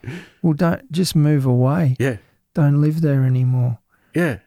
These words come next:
Speaker 2: You, what
Speaker 1: Uh,
Speaker 2: do you
Speaker 1: if Sam
Speaker 2: expect?
Speaker 1: moves away, you're all dead.
Speaker 2: <laughs>
Speaker 1: Like, you're all dead. Uh, on that note, let's get, jump to food.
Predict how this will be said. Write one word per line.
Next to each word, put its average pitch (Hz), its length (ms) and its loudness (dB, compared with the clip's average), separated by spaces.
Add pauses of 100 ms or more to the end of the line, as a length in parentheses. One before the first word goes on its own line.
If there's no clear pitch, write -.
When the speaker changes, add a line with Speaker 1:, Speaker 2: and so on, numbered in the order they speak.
(140)
Speaker 2:
You, 147 180 -2
what - 100 0
Speaker 1:
Uh, - 20 -2
Speaker 2:
do 175 60 0
you 170 60 4
Speaker 1:
if 180 100 0
Sam - 200 0
Speaker 2:
expect? 196 180 4
Speaker 1:
moves 147 320 2
away, 131 460 0 (300)
you're 160 260 2
all 165 140 2
dead. 143 340 0 (140)
Speaker 2:
<laughs> 143 480 0
Speaker 1:
Like, 135 220 0
you're 147 320 0
all 151 320 4
dead. 127 360 0 (1900)
Uh, 165 500 0
on 165 140 0
that 165 160 0
note, 165 240 0
let's 180 180 -4
get, - 300 -4
jump 170 220 0
to 131 60 -4
food. 156 520 0